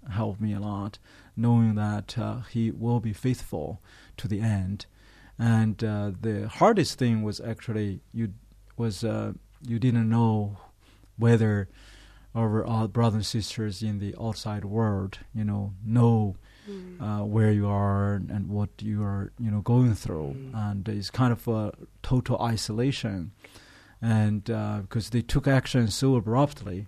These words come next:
Speaker 1: right? And, uh, so I, so until one, uh, time, uh, the, when the interrogator kind of sarcastically told me, said, said, you know,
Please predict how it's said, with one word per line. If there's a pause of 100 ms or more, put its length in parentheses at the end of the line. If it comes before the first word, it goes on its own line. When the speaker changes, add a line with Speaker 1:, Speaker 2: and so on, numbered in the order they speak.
Speaker 1:
right?
And,
uh, (500)
so
I, (380)
so (240)
until
one, (640)
uh, (200)
time,
uh,
the,
when
the
interrogator (240)
kind
of
sarcastically
told
me,
said, (440)
said, (260)
you
know,